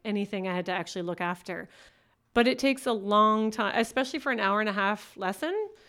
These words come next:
There's a lot of planning that needs to go into it. And once you actually figure out what you're gonna teach, then it's about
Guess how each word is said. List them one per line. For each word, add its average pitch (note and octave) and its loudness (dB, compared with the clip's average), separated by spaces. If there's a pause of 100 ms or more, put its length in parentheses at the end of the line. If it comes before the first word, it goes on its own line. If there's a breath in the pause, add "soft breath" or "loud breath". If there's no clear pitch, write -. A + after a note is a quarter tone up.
(160 loud breath)
There's B3 0
a B3+ -4
lot G#3 2
of G3+ -10
planning G3+ -4
that G#3+ -6
needs A3+ -6
to F#3 -6
go F3 -2
into F#3 -6
it. C4 -2 (460 soft breath)
And F#3+ -2 (100)
once A3+ -2
you A#3+ 2
actually A#3 0
figure G#3+ 0
out F#3+ 2
what F#3+ -2
you're G#3 -4
gonna F#3+ -4
teach, F#3 -6
then F#3+ -6
it's G3 -8
about F3+ -2